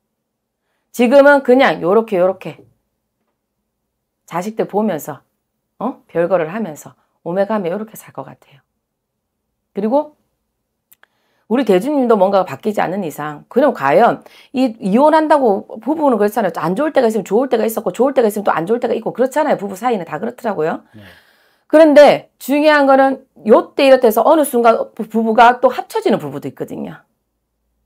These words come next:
Speaker 1: 근데 둘이는 합쳐지기는 힘들 것 같습니다. 왜? 우리 대주님도 나의 잘못된 부분이라든지 이런 거를 생각을 하고, 생각은 하지만 인정을 별로 안 해요.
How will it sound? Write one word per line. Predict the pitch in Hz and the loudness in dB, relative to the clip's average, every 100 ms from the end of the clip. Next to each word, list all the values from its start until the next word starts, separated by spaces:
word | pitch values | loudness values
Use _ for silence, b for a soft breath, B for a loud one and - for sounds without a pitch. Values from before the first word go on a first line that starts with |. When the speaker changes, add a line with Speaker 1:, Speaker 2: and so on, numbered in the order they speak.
| _ _ | _ _
Speaker 1:
근데 | - 202 | -8 -6
둘이는 | 196 220 208 | -2 0 0
합쳐지기는 | 220 240 208 170 165 | -2 -8 -8 -10 -12
힘들 | 190 | -14
것 | 185 156 | -14 -16
같습니다. | 151 - - 180 _ _ _ _ _ _ _ _ _ _ _ _ _ _ | -18 -20 -20 -20 _ _ _ _ _ _ _ _ _ _ _ _ _ _
왜? | 160 139 196 | -12 -12 -10
우리 | 165 | -12
대주님도 | 165 156 175 156 143 233 311 _ _ _ _ _ _ _ | -8 -8 -8 -12 -8 -6 -8 _ _ _ _ _ _ _
나의 | - 151 202 | -4 0 0
잘못된 | 151 139 147 156 | -2 -10 -8 -8
부분이라든지 | 139 147 135 139 | -10 -12 -12 -12
이런 | 160 151 | -12 -10
거를 | 143 143 _ _ _ _ _ _ _ _ _ _ _ | -10 -12 _ _ _ _ _ _ _ _ _ _ _
생각을 | - 330 320 302 240 | -4 -2 0 0 0
하고, | 214 196 202 240 - _ | -2 -4 -6 -6 -14 _
생각은 | 285 311 320 262 | -6 -2 -2 -2
하지만 | 208 202 - 180 196 | -4 -8 -10 -8 -6
인정을 | 220 233 247 | -6 -6 -8
별로 | 170 170 | -8 -14
안 | 135 | -14
해요. | 151 135 | -18 -20